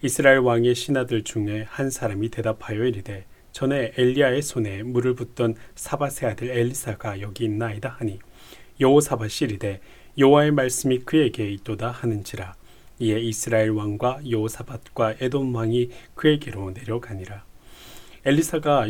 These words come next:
이스라엘 왕에게 이르되, "내가 당신과 무슨 상관이 있나이까? 당신의 부친의 선지자들과 당신의 모친의 선지자들에게로 가소서." 하니, 이스라엘 왕이 그에게 이르되, "그렇지 아니하니이다.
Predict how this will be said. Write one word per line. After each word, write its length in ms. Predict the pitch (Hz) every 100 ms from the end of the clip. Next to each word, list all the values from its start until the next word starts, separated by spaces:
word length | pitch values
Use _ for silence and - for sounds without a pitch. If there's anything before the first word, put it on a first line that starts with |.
| 120
이스라엘 340 | 123 135 135
왕에게 440 | 123 104 95 95 120
이르되, 420 | 104 95 107 98 - - -
"내가 240 | 135 156
당신과 440 | 160 127 151 147 143
무슨 380 | 113 107 131 147
상관이 640 | 165 135 107 98 98 104
있나이까? 680 | 127 113 104 95 - 98 95
당신의 420 | - 107 120 110
부친의 440 | - - - 123 117
선지자들과 760 | 135 120 139 113 113 104 113 - - -
당신의 420 | - 120 117 156 139
모친의 480 | 123 147 - 160
선지자들에게로 1040 | 151 160 156 175 156 113 104 110 95 113 120
가소서." 460 | - 117 117 135
하니, 340 | 139 117 98 98 - - - - - - - 151
이스라엘 360 | 151 160 156
왕이 360 | 143 123 123 127
그에게 480 | 147 131 110 110 110
이르되, 420 | 113 110 104 98
"그렇지 520 | - 120 110 - 117
아니하니이다. 960 | 110 113 135 123 117 104 95 92 98